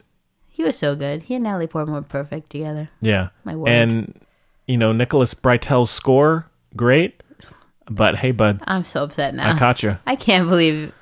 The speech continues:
Speaker 1: I can't believe it.
Speaker 2: Yeah. Sorry, bud.
Speaker 1: Oh, that's upsetting. It fit this movie perfectly.
Speaker 2: I did.
Speaker 1: How does that even work? That's crazy.
Speaker 2: Yeah.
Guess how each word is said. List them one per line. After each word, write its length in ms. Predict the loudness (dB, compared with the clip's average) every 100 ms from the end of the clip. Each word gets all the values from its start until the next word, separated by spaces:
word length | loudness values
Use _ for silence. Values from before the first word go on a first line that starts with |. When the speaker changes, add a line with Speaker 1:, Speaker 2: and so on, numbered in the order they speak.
| -10
Speaker 1:
I 80 | -4
can't 300 | -2 0 0
believe 260 | 0 0
it. 220 | 0 -4 -2
Speaker 2:
Yeah. 260 | 0 0 -4 _ _
Sorry, 240 | -4 -2 0
bud. 480 | 2 0 0 -2 -2
Speaker 1:
Oh, 40 |
that's 200 | -2 -2
upsetting. 580 | -6 -6 -6 -4 -6 -10 _ _
It 160 | -2 0
fit 240 | 0 2
this 180 | 2 0
movie 220 | 0 -2
perfectly. 380 | 0 0 2 2
Speaker 2:
I 20 |
did. 360 | 4 4 4 0 -8 -6
Speaker 1:
How 260 | 4 4
does 160 | 4 4
that 200 | 6 6
even 360 | 6 2 0 2
work? 520 | 2 4 4 2 2
That's 220 | -2 -2
crazy. 1120 | -6 -2 2 2 0 -2 -4 -4 -4 -6 -10 -6
Speaker 2:
Yeah. 220 | -4 -4